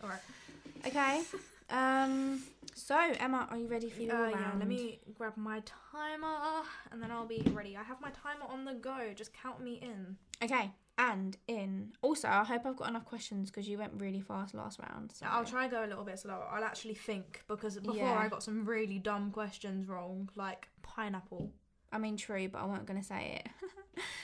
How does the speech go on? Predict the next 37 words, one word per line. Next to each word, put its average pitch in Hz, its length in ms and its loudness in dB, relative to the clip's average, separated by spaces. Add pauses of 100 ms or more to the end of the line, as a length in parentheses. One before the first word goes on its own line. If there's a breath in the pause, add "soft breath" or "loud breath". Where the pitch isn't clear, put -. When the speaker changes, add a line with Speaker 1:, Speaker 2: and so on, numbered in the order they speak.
(140)
Speaker 2:
Okay, 247 300 8
Speaker 1:
Right. - 100 -4
Speaker 2:
and 226 300 6
in 220 100 2
three, 285 320 6
two, 240 460 0
one. 208 300 0 (100)
Speaker 1:
Go. 196 220 -12 (280 soft breath)
Speaker 2:
Which - 320 0
American 277 480 4
president 254 480 -2
appears 220 380 -2
on 214 80 0
a 208 40 -2
one 220 240 0
dollar 220 220 0
bill? 202 380 -2 (500)
Speaker 1:
Oh, 220 920 2 (260)
oh 220 440 -2
my 214 120 -2
God. 208 280 -4
Um, 208 420 -4 (720)
oh, 214 140 -4
skip. 170 320 -10 (240)
Mm, 190 160 -6
Speaker 2:
George 220 220 4
Speaker 1:
mm. - 20 0
Speaker 2:
Washington. 196 540 -2
Speaker 1:
Ugh. - 260 -18 (360 loud breath)
Speaker 2:
How 285 180 8
many 302 180 4
colours 262 360 2
are 208 140 4
there 214 200 2
in 220 140 -2
a 214 40 -2
rainbow? 202 500 -2